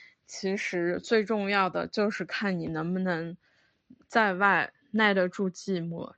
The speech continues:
这是关键。假如说你耐不住寂寞，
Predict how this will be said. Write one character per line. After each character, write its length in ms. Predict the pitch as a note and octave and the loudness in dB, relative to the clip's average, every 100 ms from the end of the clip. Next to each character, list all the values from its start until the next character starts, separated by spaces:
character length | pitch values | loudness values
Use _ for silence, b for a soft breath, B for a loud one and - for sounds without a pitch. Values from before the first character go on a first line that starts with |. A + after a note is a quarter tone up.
| - | -2
这 160 | G3+ | 0
是 160 | G3 F3+ | 2 -2
关 340 | - F3 F3 | 0 0 0
键。 280 | F3 F3+ - _ B B B | -4 -6 -8 _ B B B
假 240 | - F#3 F3 | 2 4 4
如 80 | |
说 260 | G3 - A3 | 2 2 4
你 160 | A3 F#3 | 4 2
耐 260 | G3+ G3 | 4 4
不 160 | F#3 F3+ | 2 -4
住 240 | F3 F#3 | -6 -8
寂 280 | E3+ - F3+ | -8 -6 -6
寞， 360 | D#3+ E3+ D3 | -4 -6 -6